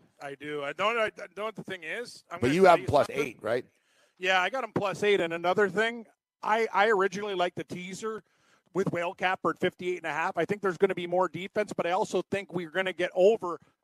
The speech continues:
Speaker 1: forty-four games. So, like, if you do the double teaser, I'm gonna take Dallas at plus,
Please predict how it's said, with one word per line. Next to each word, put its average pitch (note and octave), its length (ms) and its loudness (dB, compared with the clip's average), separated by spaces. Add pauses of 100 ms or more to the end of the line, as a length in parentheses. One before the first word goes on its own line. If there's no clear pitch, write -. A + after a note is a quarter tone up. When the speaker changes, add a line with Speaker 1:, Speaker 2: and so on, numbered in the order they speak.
Speaker 1:
forty-four F#3 600 2
games. G#3 320 -2
So, F#3 160 4
like, F3+ 260 -2
if E3+ 80 -12
you A#3+ 100 -2
do C4+ 160 -6
the A#3+ 100 -8
double G#3 280 2
teaser, F#3+ 400 -6
I'm F3 100 -4
gonna G#3 120 -6
take F#3+ 180 -4
Dallas F3+ 380 0
at - 100 -16
plus, F#3 260 -2